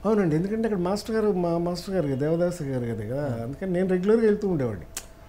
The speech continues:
Speaker 1: షూటింగ్ ఎప్పుడు గ్యాప్ ఉన్నా వెళ్ళి నేను ఇన్‌స్టిట్యూట్లో స్పెండ్ చేస్తుండేవాడిని.
Speaker 2: ఓకే.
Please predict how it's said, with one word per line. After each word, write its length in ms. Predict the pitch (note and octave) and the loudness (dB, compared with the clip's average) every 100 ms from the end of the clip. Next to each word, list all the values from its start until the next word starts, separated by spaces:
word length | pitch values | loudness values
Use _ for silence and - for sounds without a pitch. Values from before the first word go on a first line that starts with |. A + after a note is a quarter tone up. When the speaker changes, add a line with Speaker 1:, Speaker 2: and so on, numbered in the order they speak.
| - | -6
Speaker 1:
షూటింగ్ 260 | D#3 E3 G3 | -4 0 0
ఎప్పుడు 240 | F3+ G3+ | 0 2
గ్యాప్ 260 | F#3+ G3+ G3 | 4 4 4
ఉన్నా 140 | G3+ | 2
వెళ్ళి 160 | A3 G#3 | 4 4
నేను 180 | G3 F3+ | 2 2
ఇన్‌స్టిట్యూట్లో 480 | F3+ - F#3+ F3+ E3 | 0 -2 -6 -2 -2
స్పెండ్ 320 | - D3 D#3 | -2 -2 0
చేస్తుండేవాడిని. 840 | C#3 - A2 G2 F2 E2 - - | -2 -4 -10 -8 -12 -14 -16 -12
Speaker 2:
ఓకే. 300 | G#2+ - F2+ | -12 -12 -16